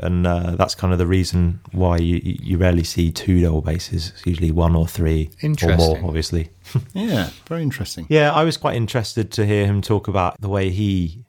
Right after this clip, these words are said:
Speaker 1: feeds back with composers, and, you know, just being communicative with the composer. And, and just not being afraid to, to ask questions, 'cause I think when you first become an orchestrator, you,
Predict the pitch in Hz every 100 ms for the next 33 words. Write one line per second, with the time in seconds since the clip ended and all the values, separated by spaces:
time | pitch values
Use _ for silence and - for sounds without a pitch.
0 | _ - - 90 80 - 87 - 90 -
1 | 95 85 80 76 78 73 - - _ _
2 | _ - 98 87 87 104 - 104 95 90
3 | 87 87 - _ 131 135 120 - - 95
4 | 80 95 - - 92 104 95 80 78 -
5 | _ _ _ _ _ _ - 101 101 101
6 | 98 107 104 101 135 - - - - 123
7 | 110 104 98 - 104 95 - 101 92 -
8 | 101 92 117 104 - 95 - 113 113 139
9 | 131 113 113 101 117 113 - 113 107 101
10 | 101 98 - 107 85 - 98 87 92 90
11 | 85